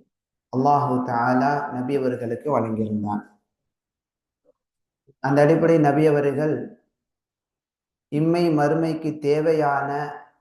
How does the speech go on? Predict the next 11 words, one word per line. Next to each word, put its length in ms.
துஆக்களை 1120
செய்வ-, 580
செய்து 400
நமக்கு 300
கற்றுத்தருகிறார்கள். 1000
நபி 260
அவர்கள் 320
செய்த 400
பிரார்த்தனைகளை 880
நாம் 280
பார்க்கும்போது, 1040